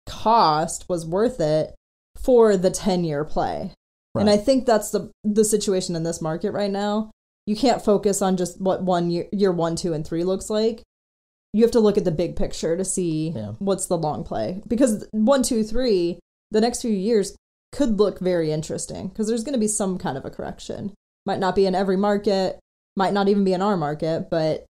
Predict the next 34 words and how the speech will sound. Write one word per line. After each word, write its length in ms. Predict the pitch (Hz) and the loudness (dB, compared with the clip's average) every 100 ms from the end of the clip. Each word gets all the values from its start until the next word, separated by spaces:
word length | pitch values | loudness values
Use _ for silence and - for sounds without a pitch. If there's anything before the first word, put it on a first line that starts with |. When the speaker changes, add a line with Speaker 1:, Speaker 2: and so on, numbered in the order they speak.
| - | -2
Speaker 1:
there's 200 | 240 247 | 0 2
something 380 | 254 220 165 156 | 2 2 0 -4
brewing. 380 | 139 117 139 190 | -6 -8 -8 -2
Everyone 380 | 196 202 196 | 2 4 4
knows 240 | 175 165 160 | 2 2 0
there's 160 | 151 | -2
something 320 | 160 151 151 151 | -6 -6 -6 -6
brewing. 320 | 139 151 170 | -4 -4 -4
We 100 | 170 | -2
Speaker 2:
Yeah. 40 | |
Speaker 1:
just 160 | 170 147 | -2 -4
don't 160 | 160 | -4
know 100 | 151 | -4
what 220 | 147 147 143 | -4 -4 -4
that 140 | 139 | -4
is 200 | 131 151 | -4 -6
yet. 300 | - 80 - _ _ _ _ _ _ _ | -6 -8 -8 _ _ _ _ _ _ _
Speaker 2:
And 260 | 165 160 165 - 175 - | 0 0 -2 -10 -18 -14
you're 260 | 165 151 160 | -6 -2 0
gonna 180 | 160 135 | 0 0
hear 200 | 139 135 | 2 0
it 200 | 127 - | 0 -2
all 240 | 143 139 | 0 4
over 500 | 139 131 123 120 113 120 - - | 4 4 2 2 0 -4 -8 -4
YouTube 580 | 143 135 - 135 131 117 | 0 0 0 0 2 0
and 340 | 107 98 107 - _ _ | -2 -2 -6 -10 _ _
TikTok 680 | - 131 - 127 120 123 120 | -4 -4 0 0 2 0 -2
and 220 | 98 90 - | -6 -8 -8
wherever 440 | 135 135 139 139 135 | -2 2 2 2 0
you 200 | 127 123 | 0 -2
get 260 | 127 120 | -2 -2
your 340 | 120 117 113 - _ _ _ - | -2 -2 -2 -6 _ _ _ -10
secondhand 560 | - 127 - 117 120 117 | -4 -4 -4 -4 -2 0
media. 440 | 127 117 110 104 | 0 0 -2 -4